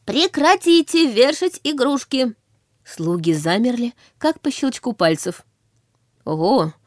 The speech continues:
значит, они Милану слушались точно так же, как и Кристиана. Просто прекрасно. «Мам, а что ты задумала?» спросила она. «Увидишь вечером».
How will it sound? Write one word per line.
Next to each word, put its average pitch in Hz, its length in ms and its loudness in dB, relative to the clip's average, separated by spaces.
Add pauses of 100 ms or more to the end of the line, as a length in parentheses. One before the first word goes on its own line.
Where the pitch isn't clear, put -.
(300)
значит, 196 400 -2
они 202 180 2
Милану 190 560 2 (180)
слушались 220 680 0
точно 196 480 -2
так 156 380 0
же, 190 220 -6 (120)
как 175 180 -4
и 196 40 -2
Кристиана. 170 640 0 (600)
Просто 175 480 -4
прекрасно. 277 640 -4 (880)
«Мам, 214 460 0 (360)
а - 60 -16
что - 180 -8
ты 247 120 2
задумала?» 214 600 0 (280)
спросила 160 580 -2
она. 156 280 -4 (880)
«Увидишь 180 440 0
вечером». 170 380 -6